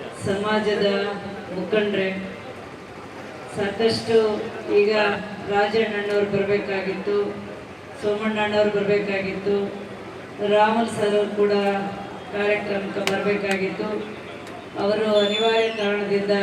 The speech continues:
ಕಾರ್ಯಕ್ರಮಕ್ಕೆ ಬಂದಿಲ್ಲ. ಆದರೂ ಕೂಡ ತಮ್ಮೆಲ್ಲರ ಪ್ರೀತಿ ವಿಶ್ವಾಸ ಅವರ ಮೇಲೆ ಇದೆ ಅಂತೇಳಿ ಭಾವಿಸ್ತೀನಿ.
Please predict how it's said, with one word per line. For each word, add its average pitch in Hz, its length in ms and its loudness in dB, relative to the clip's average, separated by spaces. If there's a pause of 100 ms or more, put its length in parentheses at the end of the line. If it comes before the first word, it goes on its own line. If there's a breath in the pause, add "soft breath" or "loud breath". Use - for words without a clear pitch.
(600)
ಕಾರ್ಯಕ್ರಮಕ್ಕೆ 196 640 -2
ಬಂದಿಲ್ಲ. 202 480 -2
ಆದರೂ 208 420 2
ಕೂಡ 214 240 0 (880)
ತಮ್ಮೆಲ್ಲರ 208 580 2 (280)
ಪ್ರೀತಿ 208 380 2
ವಿಶ್ವಾಸ 196 640 0
ಅವರ 190 220 0
ಮೇಲೆ 190 280 -2
ಇದೆ 196 200 2
ಅಂತೇಳಿ 196 520 0
ಭಾವಿಸ್ತೀನಿ. 185 880 0